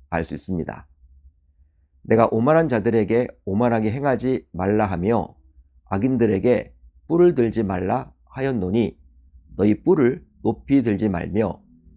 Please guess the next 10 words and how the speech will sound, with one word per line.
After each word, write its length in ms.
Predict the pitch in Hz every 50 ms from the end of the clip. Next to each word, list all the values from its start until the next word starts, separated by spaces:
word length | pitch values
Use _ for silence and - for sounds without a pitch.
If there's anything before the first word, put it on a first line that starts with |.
| _ _ -
교만한 440 | - 104 104 123 127 123 123 120 104
목으로 480 | 90 101 90 92 101 113 131 156 - _ _ _ -
말하지 640 | - 87 92 92 98 92 82 90 104 123 - - _ _ -
말지어다." 840 | - 85 90 82 - - 80 78 71 - - 60 - - _ _ _ _ _ _ _ _ _ _ _ _ _ _ _ _ _ _ _ -
악인들에게 720 | - 92 104 113 107 98 92 92 85 - 92 - - - _ _ _ _ _ _ _ _ _ _ _ -
뿔을 240 | 165 165 185 - -
들어 240 | 131 123 123 - -
올리지 300 | 101 104 107 101 104 107
말라는 460 | 95 90 87 90 92 95 101 98 92
경고는 580 | - 90 87 85 82 87 98 127 117 117 -